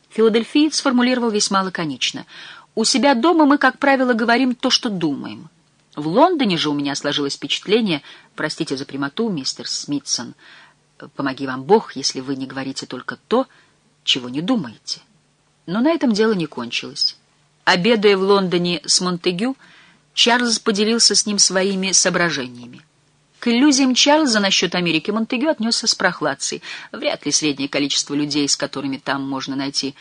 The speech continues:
общий язык, значительно превосходит то, что мы имеем здесь, Чарльз. Нельзя в одно и то же время устроить у себя вместилище для всего европейского сброда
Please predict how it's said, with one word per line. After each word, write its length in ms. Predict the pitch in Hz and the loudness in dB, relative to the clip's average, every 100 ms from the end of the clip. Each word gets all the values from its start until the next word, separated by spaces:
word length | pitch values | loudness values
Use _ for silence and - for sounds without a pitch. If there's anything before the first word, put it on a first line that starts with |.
| - - - | -20 -18 -6
общий 320 | 143 - 139 | -4 -2 -2
язык, 400 | 139 139 185 185 | -2 0 0 0
значительно 580 | 151 151 - 247 - 147 | 0 0 -2 -4 -6 -6
превосходит 580 | 151 139 139 143 139 - | -4 -4 -4 -4 -6 -8
то, 140 | 143 | -10
что 180 | 127 - | -10 -8
мы 160 | 139 135 | -8 -6
имеем 220 | 135 131 | -6 -6
здесь, 340 | 131 139 131 - | -8 -8 -8 -8
Чарльз. 480 | - 131 131 127 - - - - _ _ _ | -4 -4 -6 -6 -8 -10 -20 -20 _ _ _
Нельзя 320 | 277 277 214 165 | 0 4 4 4
в 40 | |
одно 180 | 156 156 | 2 0
и 60 | 147 | -2
то 100 | 160 | -2
же 100 | 165 | 2
время 220 | 208 185 | 2 2
устроить 360 | 151 - 170 151 | 0 -2 -2 -2
у 40 | |
себя 280 | 147 156 151 | -2 0 -2
вместилище 640 | 156 143 - 220 190 - | 0 0 0 0 0 0
для 180 | 151 151 | -2 -4
всего 320 | 147 - 151 | -2 -2 0
европейского 680 | 156 156 156 151 151 - 151 | -2 0 -2 -2 -2 -2 -4
сброда 480 | 151 165 254 233 185 | -4 0 2 2 0